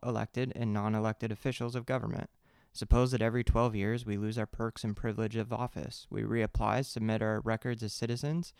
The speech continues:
get examined, tested, and checked out for competency competency, and pay our fees along the way. If we pass, we get a citizen's license, stamped with big red letters saying, "Use it or lose it." If we flunk, I think we can be given mercy and sent back for retraining in history, law, and civic responsibility,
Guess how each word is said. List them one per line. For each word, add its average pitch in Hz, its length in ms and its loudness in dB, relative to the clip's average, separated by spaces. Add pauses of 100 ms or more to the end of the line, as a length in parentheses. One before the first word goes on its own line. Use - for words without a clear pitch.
(320)
get 127 140 6
examined, 123 520 2
tested, 120 400 -2
and 113 120 -2
checked - 260 -4
out 120 140 0
for 120 120 -8
competency - 160 -4 (100)
competency, 117 680 -4
and 120 340 0
pay 123 120 4
our 120 100 2
fees 127 240 -2
along 127 280 0
the 127 80 0
way. 135 300 -2 (520)
If 127 200 2
we 139 100 4
pass, 117 400 6
we 113 100 -2
get 120 120 0
a 117 60 -2
citizen's 120 500 -4
license, - 580 -2 (140)
stamped 113 380 -4
with 110 140 -4
big 113 180 -2
red 117 220 2
letters 113 360 0
saying, 110 360 -4
"Use 110 200 2
it 117 100 2
or 117 120 4
lose 120 240 2
it." 90 160 -4 (840)
If 143 180 2
we 131 100 6
flunk, 107 380 0 (540)
I 117 240 6
think 117 260 4
we 117 100 2
can 110 160 4
be 110 80 4
given 110 300 4
mercy 110 460 0
and 107 160 -6
sent 104 260 -6
back 110 240 2
for 113 180 -6
retraining 113 600 -2
in 113 100 -2
history, 110 480 -4
law, 101 320 0
and 104 160 0
civic 110 300 -4
responsibility, 107 920 -2